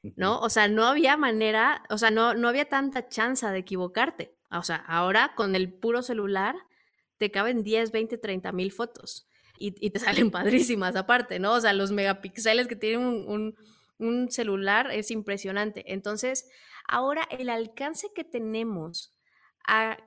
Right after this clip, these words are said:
Speaker 2: crear, que vea, no, no se ve, pero estoy haciendo comillas, ¿no? <laughs> Este, a crear arte es, es mucho mayor. O sea, realmente ya las aplicaciones, la computadora, o sea, todo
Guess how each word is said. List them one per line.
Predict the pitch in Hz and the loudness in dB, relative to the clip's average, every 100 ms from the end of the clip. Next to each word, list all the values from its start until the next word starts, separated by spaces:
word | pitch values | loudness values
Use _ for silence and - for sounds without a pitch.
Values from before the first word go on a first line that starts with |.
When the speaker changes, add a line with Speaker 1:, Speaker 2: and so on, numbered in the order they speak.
| _ | _
Speaker 2:
crear, | 226 220 214 214 220 214 254 _ _ _ _ _ - | -2 0 0 0 2 0 -2 _ _ _ _ _ -8
que | 190 | -4
vea, | 196 208 202 | 0 -2 -2
no, | 202 196 | -4 -2
no | 208 | -2
se | 214 214 | -2 0
ve, | 214 | 0
pero | 226 196 | -2 -6
estoy | - 190 | -4 -4
haciendo | 196 196 196 196 | -4 -4 -6 -6
comillas, | 196 208 185 185 - | -6 -4 -6 -8 -12
¿no? | 185 208 | -12 -10
<laughs> | - 196 - 214 - - - 277 | -4 -4 -2 -6 -6 -18 -16 -14
Este, | - 226 240 - 214 | -6 -6 -6 -4 -2
a | - 214 | 0 -2
crear | - 226 220 226 254 285 294 _ _ _ _ _ | -2 -6 -2 0 0 -2 -6 _ _ _ _ _
arte | 208 226 262 - - 190 180 208 _ _ _ _ | 0 2 0 -6 -8 -6 -6 -12 _ _ _ _
es, | 196 214 - - | -12 -10 -10 -6
es | 220 233 | -6 -4
mucho | 269 247 202 | -4 -4 -4
mayor. | 180 175 233 185 - _ _ - | -6 -4 -4 -4 -10 _ _ -10
O | |
sea, | 196 202 | -2 0
realmente | 202 208 220 226 226 220 | 0 0 0 -2 -4 -4
ya | 214 220 - - _ - | 0 -2 -4 -20 _ -8
las | 196 202 | -6 -6
aplicaciones, | 202 185 196 185 208 208 202 196 190 190 - _ _ _ _ | -10 -12 -12 -10 -6 -4 -4 -4 -4 -6 -10 _ _ _ _
la | - 185 190 185 180 | -4 -2 0 -2 -4
computadora, | 185 190 185 190 185 185 185 | -8 -10 -8 -6 -4 -2 -2
o | 185 | -4
sea, | 190 | -6
todo | 190 233 240 220 247 415 | -4 -4 -2 -2 -2 -6